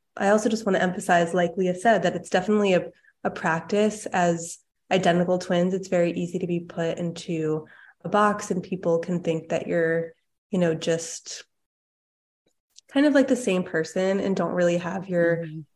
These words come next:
Speaker 1: your own traits. And we're, we're very clear, you know, in our individual lives about building, um, our own identities.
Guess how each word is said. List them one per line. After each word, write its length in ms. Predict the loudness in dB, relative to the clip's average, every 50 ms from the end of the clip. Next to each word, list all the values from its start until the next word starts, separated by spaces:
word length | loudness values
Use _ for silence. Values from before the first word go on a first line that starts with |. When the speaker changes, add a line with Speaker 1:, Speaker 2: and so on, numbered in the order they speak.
| _ _ _
Speaker 1:
your 220 | 0 0 0 2
own 600 | 0 0 0 2 2 2 2 0 0 -2 -4 -6 -12 _ _ _ _ _ _ _ _
traits. 520 | -8 2 4 6 6 6 4 2 -2 0 2
And 400 | 2 2 2 2 -2 -4 -8 -16 _ -20 _ _
we're, 280 | 2 6 6 6 6 6
we're 120 | 4 4
very 640 | 6 6 6 6 6 6 4 4 2 2 0 -4 -8 -14 _ _ _ _ _ _
clear, 840 | -14 -14 -6 -2 2 4 6 6 6 6 6 6 4 2 -2 -8 -12 _ _ _
you 120 | 0 0
know, 120 | 2 2
in 100 | 4 4
our 140 | 4 4 2
individual 640 | 2 2 0 0 0 0 0 0 0 2 0 2 2
lives 420 | 2 2 0 2 2 0 0 0 -2
about 460 | -2 0 0 0 0 -2 -4 -6 -14 _ _ _ _ _ _ _ _ _ 2
building, 760 | 4 4 4 4 4 2 4 4 4 2 2 0 -4 -12 -20 _ _ _ _ _ _ _ -16 -16 -14 _
um, 320 | -4 0 0 2 0 0 4
our 200 | 4 4 4 6
own 160 | 6 6 6
identities. 800 | 6 6 6 6 4 4 4 4 4 6 6 6 6 4 2 -4